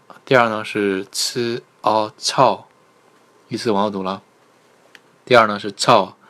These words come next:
操。第三呢是呲哦臭，臭，臭。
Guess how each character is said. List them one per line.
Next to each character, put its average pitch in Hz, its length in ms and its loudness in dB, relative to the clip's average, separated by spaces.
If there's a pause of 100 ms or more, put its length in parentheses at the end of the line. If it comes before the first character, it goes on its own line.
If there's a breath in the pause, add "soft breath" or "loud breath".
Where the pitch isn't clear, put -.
(340 soft breath)
操。 104 420 0 (1300 soft breath)
第 127 120 -6
三 127 160 2
呢 117 160 -2
是 101 540 -2
呲 120 440 -4 (280)
哦 110 360 -2 (120)
臭， 120 440 0 (840)
臭， - 420 0 (1400)
臭。 113 420 0